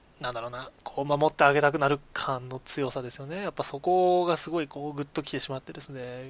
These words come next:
むっちゃ良かったし、で、何より、あの、終わり方、あの、「いや、お前そんなところで終わらせるのか」っていうところで、あの、前回終わっていてですね、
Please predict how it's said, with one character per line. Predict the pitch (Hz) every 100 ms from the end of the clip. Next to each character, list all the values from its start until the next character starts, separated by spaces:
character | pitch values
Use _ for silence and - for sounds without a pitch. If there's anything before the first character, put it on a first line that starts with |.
| 135
む |
っ | 135
ち | -
ゃ |
良 | 170
か | 143
っ | -
た | 127 113
し、 | - 151 147 - - - - - -
で、 | 147 139
何 | 240 220
よ | 127
り、 | 127
あ | 131
の、 | 151 151 160 - - -
終 | 170
わ | 156
り | 160
方、 | 156 151 - - -
あ | 135 127
の、 | 127 147
「い |
や、 | 139 147
お |
前 | - -
そ | -
ん | 214
な |
と | 196
こ | 190
ろ |
で | 147
終 |
わ | 139
ら | 147
せ | 165
る |
の | 139
か」 | 123
っ |
て | -
い | 127
う |
と | 131
こ |
ろ | 135
で、 | 139
あ | 135
の、 | 139 - - - -
前 | 143
回 | 139
終 | 127
わ | 131
っ |
て | 147
い |
て | 143
で |
す | 135
ね、 | 143